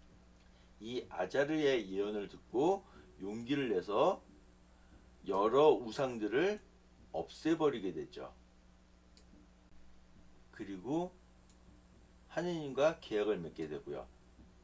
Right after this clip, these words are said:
그리고 아사 임금은, 여기에는 자기 어머니 마카마저라고 되어 있는데 원래는 할머니가 맞죠.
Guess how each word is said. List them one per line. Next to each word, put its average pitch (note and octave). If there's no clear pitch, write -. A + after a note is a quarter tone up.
그리고 G#2+
아사 -
임금은, A#2
여기에는 B2+
자기 F#2
어머니 A2+
마카마저라고 F#2
되어 F2
있는데 E2
원래는 -
할머니가 E3+
맞죠. -